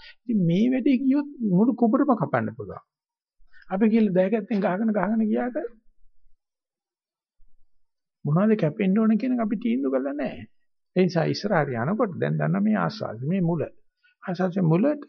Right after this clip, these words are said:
විතක්කේ ගිය බව දන්නවා.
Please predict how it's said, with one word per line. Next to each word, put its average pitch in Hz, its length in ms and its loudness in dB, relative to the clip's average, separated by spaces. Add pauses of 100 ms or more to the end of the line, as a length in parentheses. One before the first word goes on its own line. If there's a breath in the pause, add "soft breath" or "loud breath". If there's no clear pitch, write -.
(1300)
විතක්කේ 160 460 -2
ගිය 131 220 0
බව 165 220 2
දන්නවා. 131 480 0